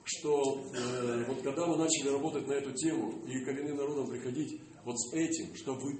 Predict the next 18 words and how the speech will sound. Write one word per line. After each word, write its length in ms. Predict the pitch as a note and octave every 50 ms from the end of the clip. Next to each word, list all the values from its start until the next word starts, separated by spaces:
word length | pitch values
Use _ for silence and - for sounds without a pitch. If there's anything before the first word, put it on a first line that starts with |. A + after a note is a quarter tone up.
| - -
первые. 640 | D#3+ D#3+ D#3 - C3+ A#2+ G#2+ G2+ F#2 F2 - - - - - - - - - - - - - - - - - -
Я 100 | A#2+ A#2+
помню, 240 | D#3 D#3+ D#3 D3 C#3+
мы 80 | C#3
в 80 | - -
Туве 320 | C#3+ C#3 C3+ C3+ A#2+ -
были 220 | - D#3+ - B2+ -
с 40 |
братьями, 380 | - A2 G#2+ - G#2 G#2 G2+ G2+
не 100 | G#2+ G#2
знаю, 200 | G#2 G#2+ G#2 G#2+
вы 60 | G#2 A#2+
были 100 | A#2 A2
на 140 | G2+ G2
той 100 | - -
конференции 480 | - - - - G#2+ G2+ - - - A2
или 60 | A#2+ -
нет, 100 | G2+